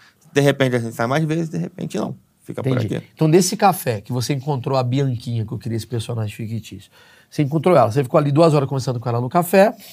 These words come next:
Speaker 2: você não pagou o cachê dela nada, só pagou o Uber e o café, ela gostou de você, e aí tem um próximo encontro.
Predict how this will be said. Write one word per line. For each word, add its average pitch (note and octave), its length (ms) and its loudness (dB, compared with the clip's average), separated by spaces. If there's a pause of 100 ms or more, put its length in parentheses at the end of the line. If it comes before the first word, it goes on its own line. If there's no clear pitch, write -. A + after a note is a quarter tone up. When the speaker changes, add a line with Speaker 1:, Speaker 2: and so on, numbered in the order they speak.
Speaker 2:
você B2 240 0
não F3 120 0
pagou D3+ 260 0
o - 20 0
cachê A#2+ 280 -4
dela B2 240 4
nada, C#3+ 240 4
só D3 160 -2
pagou B2+ 320 2
o F#3+ 260 2
Uber F#3 240 6 (240)
e - 60 -2
o C#3+ 40 -2
café, E3+ 520 4 (280)
ela A3+ 160 6
gostou F#3 300 2
de E3 140 2
você, F#3+ 600 2
e D3+ 80 0
aí D#3+ 120 4
tem F#3 100 0
um E3+ 60 0
próximo F3+ 360 -2
encontro. C3+ 540 -8